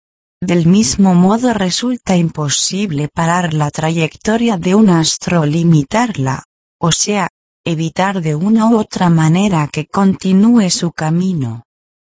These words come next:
Esto se ha dicho a todos aquellos que se imaginan que mediante propios inventos pueden establecer un orden distinto en la obra de creación de Dios,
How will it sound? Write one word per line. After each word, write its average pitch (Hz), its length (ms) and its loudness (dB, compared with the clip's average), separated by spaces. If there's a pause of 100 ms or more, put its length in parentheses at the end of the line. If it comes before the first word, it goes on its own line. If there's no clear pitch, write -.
(320)
Esto 220 340 -2
se 254 240 -2
ha 254 120 0
dicho 220 360 0
a 151 80 2
todos 202 560 -4
aquellos 160 640 -2
que 151 160 -8
se - 280 -2
imaginan 180 800 2
que 156 240 -2
mediante 190 720 0
propios 226 640 -4
inventos 180 840 2
pueden 190 360 0
establecer 147 840 -4
un 233 160 6
orden 202 460 0
distinto 170 720 -2
en 156 140 2
la 156 160 2
obra 226 360 0
de 170 140 -2
creación 214 840 -2
de 165 220 0
Dios, 151 460 -2